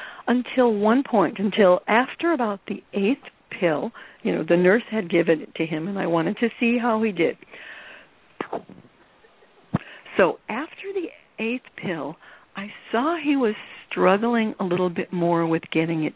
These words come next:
down. And I realized that he was getting to the bottom of the thickened liquid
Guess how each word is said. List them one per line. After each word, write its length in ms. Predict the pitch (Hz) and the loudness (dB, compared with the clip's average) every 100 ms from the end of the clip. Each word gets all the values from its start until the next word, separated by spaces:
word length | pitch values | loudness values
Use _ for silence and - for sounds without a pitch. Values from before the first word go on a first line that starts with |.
| - | -6
down. 520 | 220 285 302 135 165 - - - - - - - | -2 0 0 -2 -6 -12 -16 -16 -18 -20 -18 -10
And 460 | 214 214 202 196 - - - _ _ _ - | -6 -4 -6 -8 -10 -16 -20 _ _ _ -10
I 120 | 214 190 190 | -8 -8 -4
realized 600 | 262 330 208 170 156 185 - - - - - | -2 0 0 0 -2 -6 -10 -20 -20 -20 -6
that 280 | 190 196 180 - _ _ _ _ | -2 0 -2 -6 _ _ _ _
he 460 | 202 170 - 98 - _ _ - | -8 -6 -4 -6 -8 _ _ -4
was 100 | 202 196 | -2 0
getting 340 | 196 196 240 277 | 2 4 4 0
to 100 | 254 | 0
the 100 | 208 | 0
bottom 640 | 156 151 160 170 185 208 277 | -2 -2 -2 0 0 -2 -4
of 140 | - 170 | -4 -6
the 100 | 175 180 - | -6 -8 -2
thickened 420 | 185 - 185 175 | -2 0 -2 -2
liquid 540 | 165 185 - 151 147 | -2 -2 0 0 0